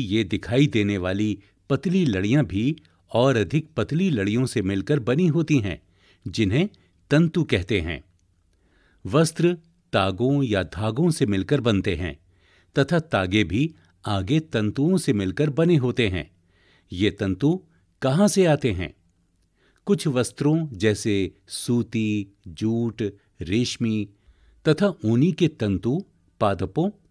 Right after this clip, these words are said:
तथा जंतुओं से प्राप्त होते हैं। इन्हें प्राकृतिक तंतु कहते हैं। रुई तथा जूट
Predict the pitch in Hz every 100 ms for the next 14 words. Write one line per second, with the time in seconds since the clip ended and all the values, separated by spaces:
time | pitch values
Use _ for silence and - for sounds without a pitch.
0 | 135 135 185 110 107 101 139 175 185 156
1 | - 107 95 101 98 101 82 85 - _
2 | _ _ _ _ - 113 104 175 - _
3 | _ - 117 - 120 131 196 160 127 117
4 | 180 156 120 113 104 90 73 _ _ _
5 | _ _ _ _ _ _ - 110 208 175
6 | 170 170 180 104 139 160 -